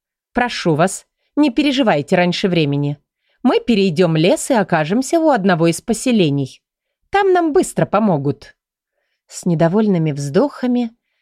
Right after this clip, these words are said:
друзья двинулись вслед за учительницей, которая, перешагивая через корни секвой, не переставала разговаривать, выдавая факты об этих гигантских деревьях. Я же, насторожившись, двигалась самая последняя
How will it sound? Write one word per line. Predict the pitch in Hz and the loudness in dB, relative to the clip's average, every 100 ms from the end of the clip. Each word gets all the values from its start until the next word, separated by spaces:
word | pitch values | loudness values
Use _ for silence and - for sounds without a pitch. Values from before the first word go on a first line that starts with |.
| _ _ | _ _
друзья | 165 190 196 214 349 | 0 0 0 0 0
двинулись | 320 240 277 269 240 - | 0 2 2 2 0 -6
вслед | - - 190 175 | -12 -2 0 0
за | 185 | 0
учительницей, | 180 - - 151 - 139 143 139 - 143 - _ _ _ _ _ | -2 -4 -6 -6 -4 -4 -4 -6 -6 -10 -10 _ _ _ _ _
которая, | 170 175 165 | 0 2 2
перешагивая | 143 160 160 - 175 160 160 151 | 2 -2 0 0 0 0 -2 -2
через | - 165 - | -4 -6 -6
корни | - 196 175 | -2 0 0
секвой, | 160 175 - 175 220 208 _ _ _ - | -2 -4 -6 0 0 0 _ _ _ -2
не | 185 | 0
переставала | 202 208 - 208 214 202 | 0 -2 -2 0 2 2
разговаривать, | 202 190 226 247 190 135 143 | 2 0 0 2 0 -2 -4
выдавая | 151 160 170 180 | -4 0 2 2
факты | 165 - 233 - 202 | 0 -4 -6 -2 0
об | 180 | 0
этих | 185 190 180 | 0 -2 -4
гигантских | 165 185 190 220 208 - 202 | -2 -2 0 0 -2 -2 -2
деревьях. | 208 226 180 143 139 - - _ _ _ _ _ _ | 0 2 0 0 -6 -8 -20 _ _ _ _ _ _
Я | 170 170 160 135 | -2 0 0 -2
же, | 135 165 | -2 -2
насторожившись, | 185 180 - 190 175 - 156 170 - 269 233 - | 0 -2 -2 0 0 -2 -4 -4 -6 -8 -8 -8
двигалась | 156 160 208 202 233 233 | -6 -4 -4 -2 -2 -2
самая | - - 196 180 175 | -8 -4 -2 0 0
последняя | 175 - - 196 202 147 151 139 131 | -4 -6 -4 0 0 0 -2 -2 -4